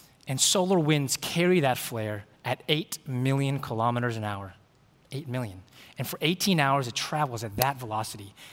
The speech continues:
comes into the Earth's atmosphere. I learned all this this week. And, uh,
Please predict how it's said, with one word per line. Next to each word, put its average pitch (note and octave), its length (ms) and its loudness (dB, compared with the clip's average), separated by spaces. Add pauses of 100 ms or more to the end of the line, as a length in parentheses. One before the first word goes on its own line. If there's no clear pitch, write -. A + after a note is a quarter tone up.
(120)
comes E3 320 2
into D3 280 0
the B2+ 100 -6
Earth's C#3 280 -2
atmosphere. A#2+ 540 -6
I A#2+ 80 0
learned B2+ 260 0
all B2 100 6
this A#2+ 160 -2
this - 180 -4
week. G#2 240 -10 (340)
And, D3 380 4 (200)
uh, C#3+ 300 6